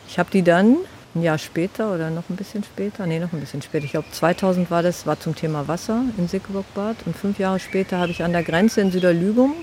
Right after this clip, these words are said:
diese Schwäne als Modell dann etwas vergrößert. Als Sitzplätze haben wir die da an der Grenze aufgebaut. Und die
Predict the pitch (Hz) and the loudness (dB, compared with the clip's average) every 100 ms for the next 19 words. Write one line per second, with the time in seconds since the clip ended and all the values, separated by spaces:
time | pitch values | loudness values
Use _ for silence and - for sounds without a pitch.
0 | - - - - - - - - - - | -14 -20 -20 -20 -20 -20 -20 -20 -20 -20
1 | - 175 165 180 214 226 - 190 202 208 | -12 -8 -4 0 8 6 6 2 4 4
2 | 185 185 190 185 170 180 202 226 208 185 | 2 0 0 0 2 4 4 4 2 0
3 | 196 - 196 208 190 190 160 165 220 - | -2 -2 -2 0 0 -2 0 2 2 2
4 | 285 311 - - - - - - - - | -4 -4 -12 -20 -20 -20 -20 -20 -20 -8
5 | - 170 220 - - 151 - 147 156 156 | -4 0 -2 -4 -2 -2 0 -4 -2 -4
6 | 156 160 160 160 147 156 156 143 151 180 | -4 -6 -4 -4 -4 -4 -6 -6 -6 -4
7 | - 190 - 170 185 - 175 156 156 196 | -6 -6 -6 -6 -6 -6 -8 -6 -4 -4
8 | 277 - - - - - - - - 180 | -6 -12 -20 -20 -20 -20 -20 -20 -6 0
9 | 190 190 185 175 | 0 0 0 -2